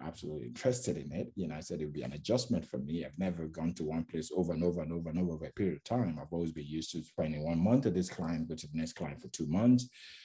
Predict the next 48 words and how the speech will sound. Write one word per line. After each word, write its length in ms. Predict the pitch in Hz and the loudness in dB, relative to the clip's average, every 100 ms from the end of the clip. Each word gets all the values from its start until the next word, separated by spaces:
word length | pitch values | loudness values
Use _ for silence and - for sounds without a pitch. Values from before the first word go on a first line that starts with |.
| - | 0
But 120 | 104 95 | 6 8
this 120 | 95 | 8
would 100 | 92 | 6
be 60 | |
a 60 | 87 | 6
total 240 | 104 92 | 8 6
adjustment 500 | 80 82 95 90 82 | 4 2 0 0 -2
for 80 | - | 0
me, 180 | 80 82 | 2 4
leaving 260 | 85 87 85 | 2 0 0
my 80 | |
house 200 | 80 85 | -2 -2
every 220 | 80 80 80 | -2 -2 -2
day 80 | |
and 120 | 76 76 | -2 0
coming 200 | 85 78 | 0 0
here, 100 | 76 | -2
sitting 260 | 85 73 | -4 -4
in 60 | 73 | -2
the 60 | |
office." 440 | 82 104 - - - - - - - - | 0 -2 -2 -6 -10 -16 -16 -18 -18 0
Then 200 | 82 85 | 4 4
to 60 | |
trust 320 | 80 90 - 73 | 4 2 2 -4
me, 180 | 65 - | -6 -4
I 80 | 80 | -2
was 140 | 85 | 0
in 100 | 73 | -2
consulting. 540 | - - - 76 - 69 | -8 -4 -2 -2 -4 -4
I 140 | 65 | -6
adjusted 440 | 67 - - 71 69 | -6 -6 -6 -6 -4
very 180 | 71 | -4
well. 140 | 67 69 | -4 -6
It's 100 | - | -6
just 200 | 73 65 | -8 -10
a 20 | |
point 280 | - 95 95 | -4 2 4
in 40 | |
your 140 | 80 76 | 4 0
life 340 | 73 73 73 | -4 -6 -6
when 140 | 69 | -10
you 80 | 67 | -12
get 180 | - - | -8 -8
to 80 | - | -6
that 200 | 64 64 | -8 -10
point, 260 | - 62 - | -10 -8 -8
it 100 | - | -10
just 260 | - - | -8 -8